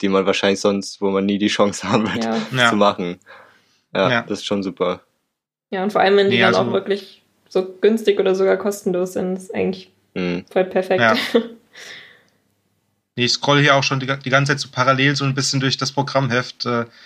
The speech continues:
Speaker 3: sind schon coole Sachen dabei und was mir jetzt aufgefallen ist, ist, äh, da jetzt sogar E-Sports dabei sind, also
Speaker 1: Wirklich?
Speaker 2: Mhm.
Speaker 1: Ja,
Speaker 3: Ja.
Speaker 1: ja.
Speaker 2: Stimmt, ja.
Speaker 3: Also bei E-Sport-Gruppe kann man jetzt auch mitmachen für die Leute, die vielleicht nicht so viel Bock auf körperlichen Sport haben.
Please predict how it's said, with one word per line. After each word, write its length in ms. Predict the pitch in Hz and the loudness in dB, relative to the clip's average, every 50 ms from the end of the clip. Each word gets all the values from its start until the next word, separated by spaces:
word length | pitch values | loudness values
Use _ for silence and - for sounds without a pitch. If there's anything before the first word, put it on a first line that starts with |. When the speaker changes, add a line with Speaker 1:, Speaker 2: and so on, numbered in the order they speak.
| - _ | -16 _
Speaker 3:
sind 160 | - 113 139 139 | -2 0 2 2
schon 120 | 180 151 | 2 0
coole 200 | 139 - 165 151 | 0 0 0 0
Sachen 200 | 139 143 139 143 | 0 0 0 2
dabei 260 | 139 127 113 120 120 | 2 2 2 2 0
und 160 | 120 120 113 - | 0 0 -4 -6
was 120 | 120 - | -8 -6
mir 80 | - 123 | -6 -6
jetzt 100 | 117 - | -2 0
aufgefallen 440 | 131 127 135 - 139 - 131 127 127 | -2 -2 -2 -2 -2 0 0 2 0
ist, 140 | 127 - - | -2 -4 -6
ist, 220 | 113 - - - | -6 -8 -6 -4
äh, 260 | 131 127 120 117 120 | -4 -2 -2 -2 -2
da 120 | 117 117 117 | -2 -2 -2
jetzt 180 | 117 117 - | -2 -2 -4
sogar 200 | - 120 120 120 123 | -2 -2 -2 0 0
E-Sports 480 | 139 135 135 - 117 113 107 107 - | 0 0 0 0 -2 -2 -2 -2 -2
dabei 320 | - 107 104 - 98 101 104 | -2 -2 0 0 -2 -4 -4
sind, 300 | 107 120 123 123 120 - | -6 -6 -6 -6 -4 -2
also 400 | 117 110 107 110 110 110 110 110 - _ _ _ _ - | -2 -2 -4 -4 -6 -6 -8 -8 -12 _ _ _ _ 0
Speaker 1:
Wirklich? 380 | 127 139 233 - 135 226 240 - | 2 4 4 4 4 4 2 0
Speaker 2:
Mhm. 80 | - | 0
Speaker 1:
Ja, 160 | 127 117 110 | 2 4 4
Speaker 3:
Ja. 20 | 101 90 90 | 4 4 2
Speaker 1:
ja. 80 | 95 - - - | 0 -2 -4 -16
Speaker 2:
Stimmt, 340 | - - 226 226 220 214 - | -10 -6 -4 -2 -2 0 2
ja. 60 | 120 | 0
Speaker 3:
Also 360 | 113 110 117 120 117 113 113 113 - - - - | 0 2 0 0 -2 -2 -4 -8 -14 -20 -10 -6
bei 120 | - 123 123 | -4 -4 -2
E-Sport-Gruppe 600 | - 139 147 135 - - 139 139 - 139 135 - | -2 -2 0 0 0 -2 -2 -2 -2 -4 -4 -2
kann 160 | 139 - 131 127 | -2 -2 0 0
man 120 | 123 120 | 0 0
jetzt 160 | 123 117 - | 0 0 0
auch 160 | 127 123 123 | 0 0 0
mitmachen 360 | 135 131 131 127 127 - 131 120 | 0 -2 0 -2 -2 -2 -4 -6
für 140 | - - | -8 -6
die 80 | 110 120 | -6 -6
Leute, 460 | 113 117 123 123 123 - 127 123 117 - - - - _ | -2 -2 -2 -2 -4 -4 -4 -4 -6 -6 -12 -20 -18 _
die 80 | - 117 | -10 -8
vielleicht 280 | - - 117 104 - - | -4 -4 -4 -4 -2 -2
nicht 120 | - - | -2 -2
so 140 | - 127 127 | -2 -2 -4
viel 160 | - - 120 | -4 -4 -4
Bock 200 | 110 120 117 - 120 | -2 -2 -2 -2 -4
auf 120 | 110 - | -8 -4
körperlichen 520 | - - 131 131 135 127 123 120 - 123 113 | -2 0 0 0 0 -2 -4 -4 -4 -6 -8
Sport 340 | - - 123 117 113 - | -6 -4 -4 -4 -2 0
haben. 340 | - 113 113 113 117 117 117 | 2 2 2 2 0 -4 -8